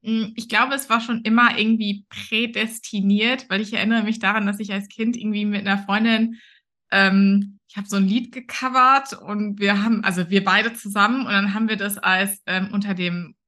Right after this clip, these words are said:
Bandtitel S times two, weil ich war Sarah und sie hieß auch Stefanie, Steffi.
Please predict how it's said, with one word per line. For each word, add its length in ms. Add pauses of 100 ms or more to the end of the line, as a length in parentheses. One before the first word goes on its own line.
(160)
Bandtitel 1160 (100)
S 260
times 440
two, 320
weil 200
ich 140
war 160
Sarah 320
und 80
sie 120
hieß 200
auch 160
Stefanie, 540
Steffi. 500